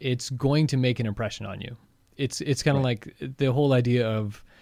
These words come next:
Speaker 1: uh, the kind of traits that you wanna have as a person, you wanna surround yourself with other people that have those traits. Like, you're just going to,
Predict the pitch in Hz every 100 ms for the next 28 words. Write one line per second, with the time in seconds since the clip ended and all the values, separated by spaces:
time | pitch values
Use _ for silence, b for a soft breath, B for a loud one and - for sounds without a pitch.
0 | b b - 107 101 131 - 147 127 -
1 | 139 - 127 - 120 120 120 107 113 107
2 | 104 101 165 156 127 107 104 104 110 117
3 | 117 - 120 135 147 127 113 113 104 -
4 | 107 - 117 107 104 110 104 101 - 110
5 | 98 101 95 - 120 107 - - 110 127
6 | 127 127 - 127 117 113